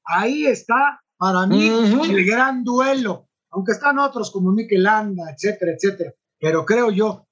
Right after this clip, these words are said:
Speaker 1: que los eslovenos nos van a regalar un agarrón bárbaro,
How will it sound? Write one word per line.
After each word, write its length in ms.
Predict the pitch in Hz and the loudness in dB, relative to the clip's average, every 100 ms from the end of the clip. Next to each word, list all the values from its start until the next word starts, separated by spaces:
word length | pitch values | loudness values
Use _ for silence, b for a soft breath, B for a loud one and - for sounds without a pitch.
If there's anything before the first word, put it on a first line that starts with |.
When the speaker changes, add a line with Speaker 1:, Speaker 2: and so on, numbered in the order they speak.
| _ | _
Speaker 1:
que 120 | 151 | -2
los 180 | 165 160 | -2 -2
eslovenos 560 | 160 165 170 233 240 | -4 0 0 0 0
nos 160 | 180 160 | -2 -2
van 160 | 208 214 | -2 0
a 80 | |
regalar 680 | 185 175 165 170 202 285 269 _ _ _ | 0 0 0 2 2 0 -6 _ _ _
un 140 | - 240 | -2 0
agarrón 480 | 220 175 175 247 220 | 2 0 -2 -2 2
bárbaro, 580 | 226 294 254 196 147 | 2 0 -2 -4 -6